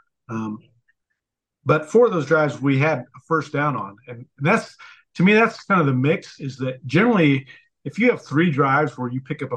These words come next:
first down once, one of those drives is gonna turn into a pretty good drive. And, and just happened that all three,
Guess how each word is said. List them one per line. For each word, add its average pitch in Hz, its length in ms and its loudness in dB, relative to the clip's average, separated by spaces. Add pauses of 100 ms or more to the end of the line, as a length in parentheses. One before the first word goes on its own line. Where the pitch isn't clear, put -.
first 139 280 -4
down 131 440 -2 (380)
once, 135 360 -4
one 143 140 2
of 202 80 4
those 143 140 2
drives 139 260 0
is - 80 -18
gonna 120 220 -8
turn 131 240 -2
into 117 260 -6
a 107 40 -14
pretty 117 220 -12
good 101 120 -14
drive. 110 380 -2
And, 104 240 -16
and 117 140 -10
just 123 200 -10
happened 123 340 -4
that 107 80 -16
all 113 160 -2
three, 120 480 -4